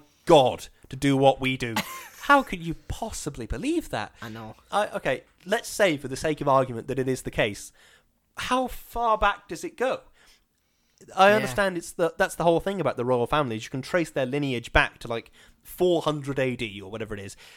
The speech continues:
Speaker 1: But is, say God picked Jeff off the street as, as his main guy back
Speaker 2: Yeah.
Speaker 1: then, is, is that then, is, is Jeff's great times a million granddaughter, the Queen, is she gonna be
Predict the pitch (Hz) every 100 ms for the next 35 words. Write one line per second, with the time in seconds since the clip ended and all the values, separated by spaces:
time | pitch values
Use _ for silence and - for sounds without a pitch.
0 | - - 202 - _ _ _ _ _ _
1 | _ 170 175 175 185 165 190 190 - -
2 | 233 208 - _ 185 165 147 - 165 -
3 | - - _ - 170 160 - - 135 123
4 | - 185 151 - 143 120 127 127 139 127
5 | 123 135 127 120 139 117 107 117 - 117
6 | 156 117 104 - - _ _ _ 180 -
7 | 175 165 175 - 170 180 180 - _ _
8 | _ _ _ _ - 180 - 170 139 170
9 | 180 - - - _ _ - 139 156 170
10 | 160 _ - 147 143 151 147 143 139 135
11 | 139 _ _ - 156 165 180 131 110 -
12 | 107 107 - 135 135 180 117 104 131 _
13 | _ _ - 165 - 196 180 185 180 180
14 | 170